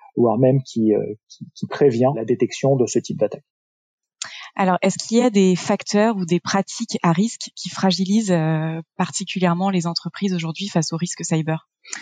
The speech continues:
Speaker 1: Ah oui, la, le, le premier facteur, c'est un facteur humain, c'est la baisse de vigilance, c'est la précipitation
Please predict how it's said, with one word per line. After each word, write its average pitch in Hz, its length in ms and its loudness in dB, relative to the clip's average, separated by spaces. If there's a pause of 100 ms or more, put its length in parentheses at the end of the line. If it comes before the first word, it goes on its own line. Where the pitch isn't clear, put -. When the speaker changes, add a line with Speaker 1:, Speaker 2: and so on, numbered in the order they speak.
(200)
Speaker 1:
Ah - 80 0
oui, 165 100 6
la, 135 240 4
le, 139 220 6
le 147 140 6
premier 175 240 4
facteur, 170 440 4
c'est - 220 0
un 123 60 0
facteur 135 320 4
humain, 156 180 6
c'est 143 160 0
la 117 80 2
baisse 143 220 4
de 151 80 6
vigilance, 143 500 4
c'est 120 60 2
la 123 100 -4
précipitation 147 720 0